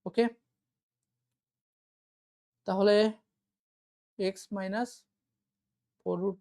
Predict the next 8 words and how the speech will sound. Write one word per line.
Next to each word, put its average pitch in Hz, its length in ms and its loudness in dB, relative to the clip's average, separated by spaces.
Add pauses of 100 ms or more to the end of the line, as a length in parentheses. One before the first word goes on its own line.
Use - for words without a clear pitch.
(180)
five 208 260 -4 (420)
whole 185 180 -8 (120)
square, 294 260 -4 (960)
আর 160 100 -6 (280)
এই, 208 100 -2 (320)
এই 233 100 0 (760)
মাইনাস 202 280 -2 (160)
আশি 247 240 -4